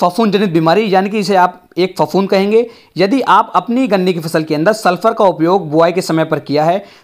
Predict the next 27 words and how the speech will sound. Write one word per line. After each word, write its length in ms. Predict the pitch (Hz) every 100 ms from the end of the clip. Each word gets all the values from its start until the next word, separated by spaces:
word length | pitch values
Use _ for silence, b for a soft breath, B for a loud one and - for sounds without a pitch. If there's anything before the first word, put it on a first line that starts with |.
| B
तो 160 | 202 226
भी 140 | 254
किसान 260 | 269 226 208
भाइयों, 200 | 208 214
ये 80 | 233
काफ़ी 420 | 240 175 180 262
कम 220 | - 220
मात्रा 320 | 214 185 185
में 140 | 185 208
आपकी 240 | 147 165 240
गन्ने 340 | 170 165 160
की 100 | 156
फसल 240 | 160 139 139
के 100 | 147
अंदर 140 | 180
दिखाई 320 | 170 139 135
देता 220 | 127 120
है, 120 | 131 B B -
क्योंकि 200 | 214 247
सल्फर 380 | - 180 226
जो 140 | 196 240
है 120 | 240
खाद 220 | 175 175 -
के 120 | 180
साथ 200 | 160 156
साथ 200 | 180 208 208 B B 175
एक 260 | 226 226